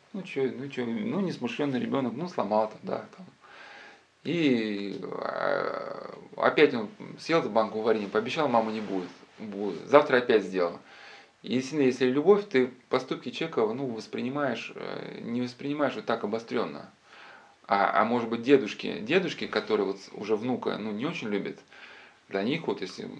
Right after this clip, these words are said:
он пообещал, н-, н-, что не будет есть банку варенья, но он же обещал, и вот снова съел. Ты посмотри, что,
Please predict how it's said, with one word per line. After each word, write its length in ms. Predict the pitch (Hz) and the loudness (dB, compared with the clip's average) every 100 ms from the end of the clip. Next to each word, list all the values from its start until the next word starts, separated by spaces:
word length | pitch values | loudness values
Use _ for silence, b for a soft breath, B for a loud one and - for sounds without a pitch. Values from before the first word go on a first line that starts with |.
| - | -6
он 160 | 101 95 | -6 2
пообещал, 460 | 101 107 - 101 | 2 2 -2 -2
н-, 420 | 98 107 101 98 98 | -2 -8 -10 -10 -10
н-, 40 | |
что 160 | - 104 | -12 -8
не 100 | 104 | -6
будет 220 | 104 98 | -4 -6
есть 140 | 98 | -8
банку 320 | 104 98 - 95 | -2 -4 -2 -2
варенья, 300 | 107 160 107 | 0 -2 -4
но 80 | |
он 80 | 104 | -6
же 100 | - | -2
обещал, 580 | 101 107 - 175 185 170 B B B - | -4 -2 0 4 4 2 B B B -6
и 80 | 101 | -4
вот 140 | 107 | -4
снова 260 | 143 160 135 | 0 2 2
съел. 260 | - 113 | 4 2
Ты 120 | 107 | 2
посмотри, 420 | 107 110 135 147 139 | -4 -2 -2 -2 -6
что, 280 | - 95 | -4 -4